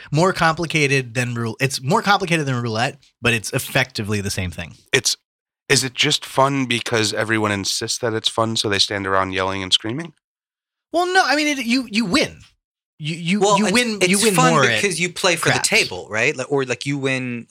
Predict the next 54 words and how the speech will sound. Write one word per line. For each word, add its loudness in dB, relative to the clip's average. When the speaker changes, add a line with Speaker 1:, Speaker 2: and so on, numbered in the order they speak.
Speaker 3:
and 2
Speaker 2:
Oh, 6
Speaker 3:
other 4
people 2
Speaker 2:
'cause 2
Speaker 3:
win 6
Speaker 1:
Yeah, 2
Speaker 3:
with 4
Speaker 1:
exactly, 0
Speaker 3:
you. 0
Speaker 2:
'Cause 6
you 6
all 6
Speaker 1:
exactly. 0
Speaker 2:
win -4
together 0
or 0
you 0
lose -2
together, 0
so 0
it's -4
a 0
camaraderie 0
sort 4
Speaker 1:
Exactly, 2
Speaker 2:
of 2
thing? 0
Speaker 1:
yeah. 0
Like, 0
you 2
Speaker 2:
Okay. 4
Speaker 1:
can 0
basically 0
bet -2
whatever -6
you -8
think -8
is -14
gonna -12
happen. -4
Speaker 2:
Mm. -6
Speaker 1:
Um, -4
but -4
there, -2
the, 0
your 2
options 2
are 2
wider. 0
It's -8
not -2
like -6
there's, -4